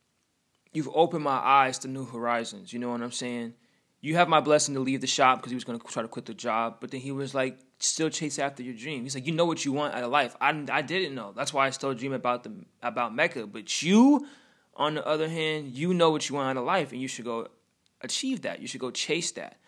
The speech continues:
My time is past. I'm a crystal shop owner that sells teas out of crystals. But you, if you want that personal treasure, whatever it is, or that, that,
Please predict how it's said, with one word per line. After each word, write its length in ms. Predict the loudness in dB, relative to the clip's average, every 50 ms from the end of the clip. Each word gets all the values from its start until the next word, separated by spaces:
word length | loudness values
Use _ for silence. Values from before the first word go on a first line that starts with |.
| _ _ -4
My 100 | -4 -2
time 260 | -2 -2 -4 -4 -6
is 60 | -8
past. 600 | -10 -8 -4 0 0 0 0 -2 -4 -12 -16 -16 -20 _ _ _ _ _ _ _ -16
I'm 120 | -12 -12
a 40 | -10
crystal 320 | -8 -6 -6 -6 -6 -8
shop 280 | -6 -2 0 0 0 0
owner 320 | -2 -4 -4 -4 -6 -6 -8 -6
that 140 | -4 -2 -2
sells 260 | 0 0 -2 -2 -4
teas 240 | -6 -8 -8 -6 -4
out 80 | -4 -6
of 80 | -6
crystals. 480 | -6 -6 -8 -8 -8 -10 -12 -12 -14 -18 _ _ _ _ _
But 380 | 0 4 4 4 4 2 -4 -6
you, 480 | 0 2 6 6 8 8 8 6 6
if 140 | 4 0 -2
you 80 | -2 0
want 180 | 0 0 0
that 140 | 0 -2 -2
personal 340 | -2 -4 -8 -6 -8 -10 -12
treasure, 380 | -8 -6 -6 -6 -4 -4 -6 -4
whatever 260 | -2 -2 0 0 -2
it 80 | 0
is, 160 | 0 0 0 0
or 160 | 0 0 0
that, 240 | 0 -2 -4 -4 -4
that, 280 | -4 -4 -4 -6 -12